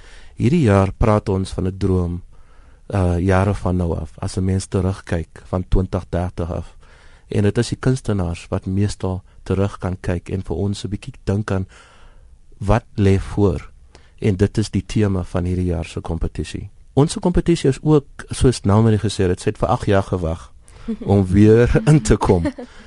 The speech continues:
Speaker 1: Het is nie o-, het is nie net oor die geld nie. Die geld is lekker om vir Kurt Elling te gaan sien,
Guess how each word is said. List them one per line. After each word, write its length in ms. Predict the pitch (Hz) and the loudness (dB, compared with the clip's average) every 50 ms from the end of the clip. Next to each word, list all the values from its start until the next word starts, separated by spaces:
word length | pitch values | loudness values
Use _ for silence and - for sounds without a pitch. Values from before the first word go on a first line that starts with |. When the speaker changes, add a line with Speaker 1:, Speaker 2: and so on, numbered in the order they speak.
| - - | -12 -6
Speaker 1:
Het 140 | - 113 - | -6 -2 -2
is 140 | 139 - - | -2 -2 -2
nie 80 | 180 | -4
o-, 120 | 156 160 - - | -4 -4 -4 -4
het 120 | 151 - | -4 -4
is 160 | - 160 - | -2 -2 0
nie 80 | 214 160 | 0 2
net 180 | 139 131 - | 2 2 2
oor 80 | 110 110 | 0 0
die 80 | 104 98 | 0 0
geld 340 | - 104 90 85 80 - | -2 -2 -2 -4 -4 -8
nie. 100 | - 92 - | -10 -10 -8
Die 100 | - - | -6 -4
geld 260 | - 233 220 - - | -4 -4 -2 0 0
is 80 | 202 - | 0 0
lekker 380 | 87 90 92 - - 226 254 - - - - - - - | 0 -4 -4 -6 -8 -10 -10 -10 -14 -20 -20 -20 -10 -2
om 140 | - 113 113 | 0 2 4
vir 120 | - 104 | 2 2
Kurt 240 | - - 120 110 - | 4 4 2 2 2
Elling 200 | - 92 92 87 | 0 -2 -2 -2
te 100 | - 87 | -4 -6
gaan 160 | - - 76 | -8 -8 -10
sien, 220 | - - 143 214 | -8 -8 -8 -8